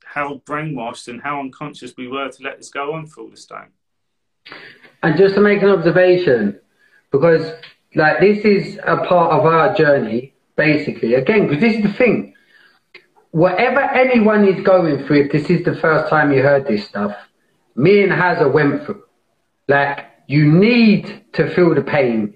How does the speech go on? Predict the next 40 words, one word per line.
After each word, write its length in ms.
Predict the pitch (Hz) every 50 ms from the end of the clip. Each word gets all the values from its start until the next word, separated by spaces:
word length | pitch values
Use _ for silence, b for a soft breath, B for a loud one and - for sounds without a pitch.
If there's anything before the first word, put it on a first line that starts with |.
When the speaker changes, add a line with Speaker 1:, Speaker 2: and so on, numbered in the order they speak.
| _
Speaker 2:
in 160 | - 127 120 120
this 160 | 120 110 -
stuff. 400 | - - 127 135 135 - - -
The, 260 | 147 143 143 143 139 -
you 280 | 160 151 139 143 160
gotta 300 | 147 - 220 240 240 202
get 160 | 175 190 175 160
over 280 | 160 156 156 151 151
it. 180 | 151 151 147 143
"Oh, 200 | 160 160 156 156
no, 120 | 156 156 151
it 260 | 143 131 - - -
can't 300 | - 160 160 156 131 135
be 80 | 143
as 140 | 143 139 139 -
bad," 280 | 147 147 147 143 139
or, 220 | 139 135 127 - B B B B B
"I 120 | - 143 139
just 220 | 147 160 156 - -
can 180 | 160 156 156
get 120 | 160 160 156
on 200 | 151 151 151 147
with 100 | 139 131
what 140 | - -
I'm 160 | 143 143 139 139
doing." 240 | 160 160 160 151 160
No, 180 | 196 233 247
you 220 | 240 233 240 214 -
can't. 500 | - - 254 269 277 262 220 208 208 -
How 460 | - - 214 233 247 247 208 - - - - - _
physically 580 | 285 269 277 277 214 - - - 220 208 208
can 300 | - - 214 240 233 214
you, 100 | 185 151
knowing 720 | 139 135 147 170 196 220 220 202 175 131 113 104 - - _ _ _ _ _ _
that 140 | - 139 143
this 180 | 185 196 196 -
stuff 360 | - 214 196 180 - - -
is 140 | 156 143 139
going 380 | - 170 165 160 156 151 147 156
on? 260 | 151 123 107 104